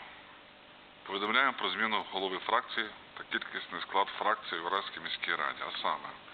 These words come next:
голова фракції «За майбутнє» обрано Стецюка Артема Валерійовича. З урахуванням рішень партії, політичної партії «За майбутнє»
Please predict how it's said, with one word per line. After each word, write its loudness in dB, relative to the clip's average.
голова 4
фракції 0
«За 0
майбутнє» -4
обрано -4
Стецюка -2
Артема 0
Валерійовича. 0
З -2
урахуванням 6
рішень 6
партії, 0
політичної -4
партії 0
«За -2
майбутнє» 0